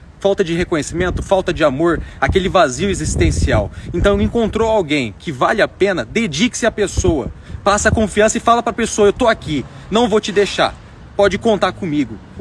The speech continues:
Eu não vou trair a sua confiança como todas as outras pessoas." Todo mundo tá ferido, tá todo mundo machucado. Passa a ser a pessoa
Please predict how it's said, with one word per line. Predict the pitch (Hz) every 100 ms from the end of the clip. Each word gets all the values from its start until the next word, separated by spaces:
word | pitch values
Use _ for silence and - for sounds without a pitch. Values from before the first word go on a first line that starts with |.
| -
Eu | 190
não | 214
vou | 185 196
trair | 190 165
a |
sua | 135 175
confiança | 175 180 160
como | 196 175
todas | 196 185
as | 175 170
outras | 156 147
pessoas." | - 139 - 160 -
Todo | 220
mundo | 240 240
tá | 233 190
ferido, | 202 147 220 147 113 - -
tá | 190
todo | 254 233
mundo | 240
machucado. | 214 - 165 180 175 143 104 - -
Passa | - 214 220
a | 208
ser | 208
a |
pessoa | 196 190 - 208 208 151